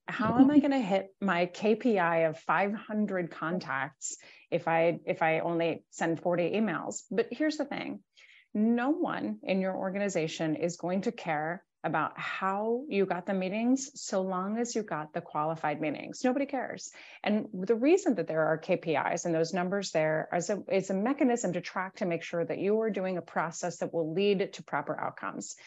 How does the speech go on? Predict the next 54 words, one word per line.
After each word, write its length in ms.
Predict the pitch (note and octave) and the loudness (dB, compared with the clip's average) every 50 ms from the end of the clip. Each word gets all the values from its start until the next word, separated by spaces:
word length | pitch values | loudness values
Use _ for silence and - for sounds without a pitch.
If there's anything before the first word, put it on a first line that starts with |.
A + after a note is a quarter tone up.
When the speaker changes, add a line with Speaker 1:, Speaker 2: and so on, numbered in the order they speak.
| - - - _ | -20 -20 -18 _
Speaker 1:
But 140 | - G3 - | -4 -2 0
if 320 | - B3+ E4+ F#4 F4+ G#3 A#3 | 4 4 4 4 4 2 2
you 160 | C4 B3 A3 | 4 4 4
are 60 | - | 2
Speaker 2:
Mm-hmm. 60 | F3+ F3 | 2 2
Speaker 1:
getting 220 | F3+ F3 F#3 F#3 | 2 0 2 0
to 40 | F#3 | -2
proper 360 | F#3 - - D#3+ D#3+ E3+ D#3+ - | -4 -4 -6 -6 -2 0 0 0
outcomes 460 | D#3 D#3+ D#3+ - F3 E3 E3+ D#3+ F#3+ | 0 -4 -4 -4 -4 -4 -2 -2 0
in 80 | E3+ E3+ | 0 0
a 60 | E3+ | 2
different 400 | D#3+ B3+ C4+ - A#3+ F#3+ - - | 2 2 2 2 -2 -4 -4 -4
way, 360 | - - - G3 G3 G3 G3 _ _ _ - | -2 -2 0 -2 -2 -4 -6 _ _ _ -4
no 140 | G#3+ A3+ A#3+ | -2 0 2
one's 200 | C#4 D4+ D4 D4 | 4 4 2 2
gonna 160 | D4 A#3+ A#3 | 0 -6 -6
care. 380 | - - F3 D3+ D3+ - - - - - - - - - - | -6 -6 -6 -6 -6 -6 -10 -14 -16 -20 -20 -20 -20 -6 -2
And 220 | F#3+ G3 G3 G#3 | 0 0 2 2
moreover, 440 | A#3 C#4 D4+ C#4 - B3+ C4 B3 G#3 | 4 4 4 4 2 2 0 0 2
they're 140 | F#3 F#3+ F3+ | 2 2 0
gonna 160 | F#3+ F#3+ F#3+ | 0 -2 -4
say, 380 | F#3 - F#3+ F3+ F3+ - - - _ - | -2 2 2 4 4 2 0 -4 _ -6
"How 340 | - - - A3 A3+ C4 D4 | -4 -4 -2 -4 -4 -2 0
are 40 | C#4+ | 0
you 140 | B3+ A#3+ | 0 2
doing 280 | F#3+ G#3+ G#3+ B3 A#3 F3 | 2 2 2 2 0 0
that? 260 | D3+ - - - - _ _ _ _ _ - - | -2 -6 -8 -12 -16 _ _ _ _ _ -8 -4
And 80 | G3+ F#3 | -2 -2
how 200 | F3+ G3 A3+ A#3+ | 0 -2 0 2
are 60 | C4 | 4
you 140 | C4 C4+ C4 | 4 4 4
beating 400 | G#3 A3 G#3 G#3 G3 F#3+ F#3 - | 4 4 2 2 2 0 -2 -2
other 200 | - F3 F3 E3 | -2 -2 -2 -2
people?" 420 | - F3+ E3+ E3+ - - - - - | -2 -4 -6 -6 -6 -8 -8 -6 -4
And 100 | - F#3 | -2 -2
you're 160 | F#3 G3+ G#3+ | 0 0 -2
going 160 | G#3 G#3 G3+ G3+ | -2 -2 -4 -4
to 80 | G#3 | -4
say, 360 | G#3 - E3+ F3 F3 F3 D#3+ - | -4 -4 -4 -2 -2 -2 -2 -2
"It's 120 | E3+ - - | -4 -4 -4
because 300 | F#3+ F#3 G3 G3+ F#3+ G#3+ | -6 -4 -4 -4 -4 -2
I'm 100 | G#3 F3+ | -4 -2
doing 220 | F#3+ F#3+ F#3+ F#3+ | -2 -2 -2 -2
Show 180 | F#3 - F3 D#3 | -4 -4 -4 -4
Me, 120 | D3+ D#3 | -2 -2
You 80 | D#3 C#3+ | -2 -4
Know 160 | C3+ C3+ - | -4 -6 -8
Me. 120 | - - - - | -8 -8 -8 -10
It's 120 | F3 - - | -10 -6 -4
because 240 | F3+ - E3+ - | -4 -2 -2 -4
I'm 100 | F3 E3 | -2 -2
doing 240 | D3 E3 D#3 D#3+ E3+ | 0 0 0 0 -2
quality 540 | E3 - - E3+ D#3+ E3 E3 E3 D3 D3 - | -4 -6 -4 -4 -2 -2 0 -2 -2 -4 -4
outreach." 580 | - C#3 - - - - - - - - - | -4 -6 -6 -6 -8 -8 -8 -8 -10 -10 -12